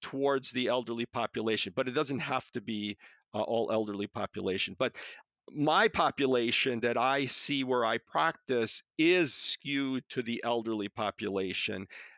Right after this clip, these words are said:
uh, just because I live in an area that's sort of a retirement community. It's a more rural. There's a lot of, uh, o-, there's just more older people, so I see them. And I do cataract surgery. So many patients who need cataract surgery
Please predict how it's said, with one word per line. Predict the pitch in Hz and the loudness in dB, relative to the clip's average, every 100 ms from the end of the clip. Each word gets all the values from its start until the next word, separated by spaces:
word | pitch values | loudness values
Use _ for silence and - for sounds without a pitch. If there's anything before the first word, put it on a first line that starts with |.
| - | -6
uh, | 113 113 | -2 -2
just | 143 131 | 0 -2
because | 139 - 131 | -2 -2 0
I | 127 123 | 0 2
live | 131 127 | 2 0
in | 123 | 0
an | 117 | 0
area | 117 120 123 123 113 | 0 0 2 0 0
that's | 113 - | -2 -2
sort | 120 | -2
of | 107 | -2
a | |
retirement | 107 113 - 214 202 185 180 - | -4 -6 -2 2 2 2 -2 -4
community. | 160 160 156 151 143 139 139 123 | -6 -2 -2 -2 0 -2 0 0
It's | 113 - | -2 -2
a | 110 107 107 - | 0 0 -4 -8
more | 123 123 113 | -4 -2 0
rural. | 165 170 156 | 2 2 2
There's | 131 120 | 2 0
a | |
lot | 113 117 120 | 0 2 2
of, | 110 104 101 | 0 0 0
uh, | 101 101 104 | 2 2 -2
o-, | 120 - - | -4 -6 -6
there's | 143 123 | -2 -2
just | - 175 151 | 0 0 2
more | 156 127 | 2 2
older | 120 117 117 | 0 -2 -6
people, | - 165 - | -6 -6 -2
so | 131 127 | -2 0
I | 120 | 0
see | - - 135 127 | 0 0 0 0
them. | 110 95 95 101 - - - | 0 0 -2 -8 -16 -20 -6
And | 117 | -4
I | |
do | 117 123 | -2 -4
cataract | - 151 160 127 - | 0 2 4 2 0
surgery. | - 120 113 123 123 123 - - - | -2 -2 -2 -2 -2 -4 -8 -20 -8
So | - 127 | -2 0
many | 131 147 160 | 2 2 0
patients | - 135 123 127 - | 0 0 0 -2 -4
who | 123 | -4
need | 123 117 | -6 -4
cataract | - 202 190 139 - | 0 2 4 2 2
surgery | 139 127 127 127 | -2 -2 -4 -6